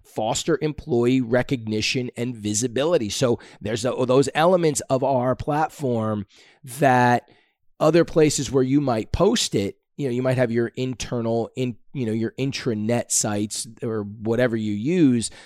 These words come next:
um, might not be designed specifically for podcasts.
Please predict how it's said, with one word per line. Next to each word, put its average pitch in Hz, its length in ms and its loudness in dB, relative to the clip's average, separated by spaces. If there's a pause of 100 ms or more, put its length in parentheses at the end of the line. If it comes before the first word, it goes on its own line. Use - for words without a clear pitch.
(200)
um, 120 160 -4
might 139 380 -2
not 139 440 0 (520)
be 147 580 2 (140)
designed 135 640 0
specifically 127 600 0
for 110 160 -4
podcasts. 127 520 -2